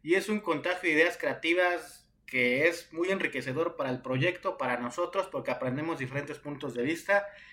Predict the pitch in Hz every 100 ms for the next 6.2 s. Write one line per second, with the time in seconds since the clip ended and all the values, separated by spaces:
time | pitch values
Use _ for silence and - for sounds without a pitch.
0 | - - _ _ 131 170 226 196 - 202
1 | 196 190 - 196 - 160 - - _ _
2 | _ _ 139 175 180 175 175 170 185 151
3 | 151 170 160 - 135 175 185 - - 131
4 | 127 131 147 170 143 123 135 165 165 131
5 | 160 147 143 139 147 175 180 185 165 -
6 | -